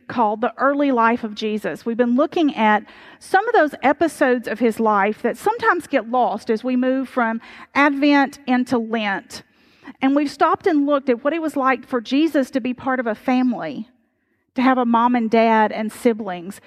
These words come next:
We've looked at what it was like for him to be in the temple at twelve, for him to go to social events and be part of a, a celebration at a wedding.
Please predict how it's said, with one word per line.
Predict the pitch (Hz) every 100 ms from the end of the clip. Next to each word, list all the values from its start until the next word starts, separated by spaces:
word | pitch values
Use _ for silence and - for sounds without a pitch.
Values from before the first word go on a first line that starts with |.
| - -
We've | 254 277
looked | 254 320 330 -
at | 254 285
what | 285
it | 240
was | 262
like | 254 254 240
for | 262
him | 247 262 240 233
to | 262
be | 226 254
in | 254
the | 226
temple | - 285 285 233 180 160
at | 208 226
twelve, | - 262 233 156 156 - - -
for | -
him | 277 294
to | 285
go | 226 269 277 277
to | 269
social | 247 302 294 - 254
events | 220 214 190 170 - - - - - -
and | 226 233
be | 262 262 262
part | 240 - 277 285
of | 247 233
a, | 214 190
a | 233
celebration | - 294 277 262 214 240 294 - 233 190
at | - 220
a | 220
wedding. | 226 240 220 185 185